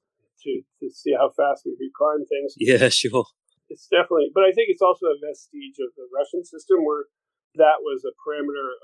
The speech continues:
Speaker 1: of whether you would get sponsored to go on expeditions or not, is how well you could do these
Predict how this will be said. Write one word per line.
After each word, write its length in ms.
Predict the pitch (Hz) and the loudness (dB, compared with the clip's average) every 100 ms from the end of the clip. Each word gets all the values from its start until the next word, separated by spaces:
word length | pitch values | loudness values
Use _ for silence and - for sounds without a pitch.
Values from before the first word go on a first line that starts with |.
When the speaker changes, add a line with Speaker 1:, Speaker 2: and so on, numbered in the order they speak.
| 127 | -12
Speaker 1:
of 140 | 113 | -12
whether 220 | 127 131 131 | -12 -14 -14
you 140 | 123 | -18
would 140 | 123 120 | -20 -20
get 140 | - _ | -20 _
sponsored 400 | 127 120 120 107 | -2 -2 -4 -12
to 80 | |
go 160 | 113 117 | -4 -4
on 80 | 110 | -4
expeditions 560 | - - 127 - 120 - | -10 -6 -6 -4 -8 -8
or 80 | 120 | -6
not, 160 | 110 - | -6 -10
is 80 | _ - | _ -6
how 80 | 131 | -4
well 160 | 123 120 | -2 -6
you 60 | - | -8
could 140 | _ - | _ -8
do 100 | 123 - | -8 -10
these 220 | _ _ | _ _